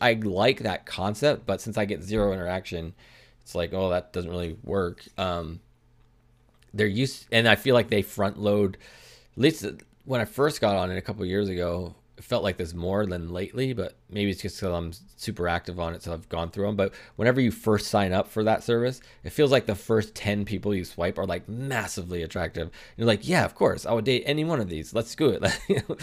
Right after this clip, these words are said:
<laughs> Let's do, let's go." But, um, but then it's like you start to swipe more, and you're like, "Oh, well,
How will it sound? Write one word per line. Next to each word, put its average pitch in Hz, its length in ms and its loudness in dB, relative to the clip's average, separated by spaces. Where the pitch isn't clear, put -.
<laughs> - 40 -8
Let's 143 220 4
do, 156 180 4
let's 143 160 6
go." 123 300 6
But, 117 240 10
um, 95 440 4
but 110 140 4
then 120 200 10
it's 113 140 2
like 107 120 6
you 101 80 2
start 104 260 4
to 107 80 0
swipe 101 420 6
more, 104 280 4
and 101 100 0
you're 92 100 0
like, 95 140 0
"Oh, 90 300 2
well, 87 400 0